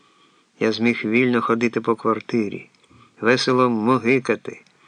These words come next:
радісно викрикуючи: «Батько помер!» Думайтеся, одинадцятирічний хлопчина радіє, що його тато бездиханно лежить на канапі. Але було саме так, це правда.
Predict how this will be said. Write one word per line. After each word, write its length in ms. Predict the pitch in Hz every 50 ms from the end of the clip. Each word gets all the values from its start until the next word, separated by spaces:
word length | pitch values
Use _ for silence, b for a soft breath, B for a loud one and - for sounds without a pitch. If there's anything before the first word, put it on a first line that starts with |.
| b b b
радісно 500 | - 107 120 131 127 131 120 - - 135
викрикуючи: 920 | 123 131 123 - - - 113 131 135 131 - 135 123 123 117 - - 131 120
«Батько 600 | 110 104 107 120 139 139 135 135 - - 131 120
помер!» 640 | - 131 120 120 120 123 117 104 95 87 - - - _ _ B B B B B B B B B B B B B B B -
Думайтеся, 920 | - 95 90 95 127 160 160 151 151 139 131 131 - 127 110 - - 117 107
одинадцятирічний 1000 | 104 101 110 113 123 131 127 135 - 123 123 120 127 156 156 - - - 143 127
хлопчина 600 | - - 120 113 113 - - - 151 147 135 123
радіє, 720 | 113 110 104 104 98 104 135 175 185 180 151 113 92 - - _ B B B B B B B B B B B B
що 180 | - - 110
його 220 | 110 110 107 117 110
тато 420 | - - 135 139 143 135 - 127
бездиханно 760 | 113 101 113 117 107 104 - 117 113 - - 135 131 123 117
лежить 440 | 113 113 110 110 127 131 127 - -
на 140 | 113 113 113
канапі. 540 | - 117 113 123 131 135 110 - - - - _ _ _ _ b b b b b b b b b b b b b b _ _ _ _ _
Але 200 | - 92 95 98
було 300 | 101 98 101 101 104 101
саме 440 | 95 - - 117 123 131 131 127 123
так, 320 | 117 - 135 127 113 98 -
це 160 | - - - 104
правда. 560 | - - 120 143 147 135 113 101 117 113